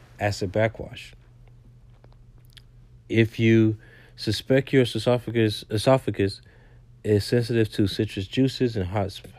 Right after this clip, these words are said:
spicy foods, stay away from them. If you have heartburn after eating such irritants, immediately drink water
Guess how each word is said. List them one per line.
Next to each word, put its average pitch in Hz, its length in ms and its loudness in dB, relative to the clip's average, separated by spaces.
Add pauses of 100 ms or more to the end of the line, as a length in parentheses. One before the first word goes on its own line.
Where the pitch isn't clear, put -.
(160)
spicy 104 420 -4
foods, 131 380 2
stay 104 200 0
away 104 220 4
from - 220 -10
them. - 180 -16 (960)
If 104 260 -2
you 107 180 4
have 104 460 2 (140)
heartburn 117 640 0
after 107 240 -4
eating 107 400 0
such 107 340 -2 (120)
irritants, 107 560 0
immediately 110 540 0
drink 98 320 -4
water 85 360 -8